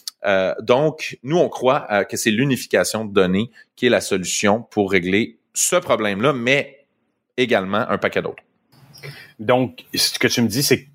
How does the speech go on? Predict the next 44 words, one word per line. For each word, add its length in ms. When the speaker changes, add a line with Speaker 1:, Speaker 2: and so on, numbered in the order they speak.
Speaker 2:
quand 440
t'es, 140
t'es 120
sur 160
le 60
marché, 340
évidemment, 360
en 40
ce 140
moment, 300
tu 140
vois 320
qu'il 140
n'y 60
a 20
pas 160
assez 300
d'unification 680
dans 80
le 60
marché. 260
Les 140
gens, 320
euh, 40
comme 140
tu 140
disais 140
tout 120
à 40
l'heure, 140
utilisent 360
seulement 240
deux 320
outils 280
à 40
la 80
limite, 340
mais 220
ils 220
n'utilisent 360
pas 120
cette 280
unification 640
globale, 580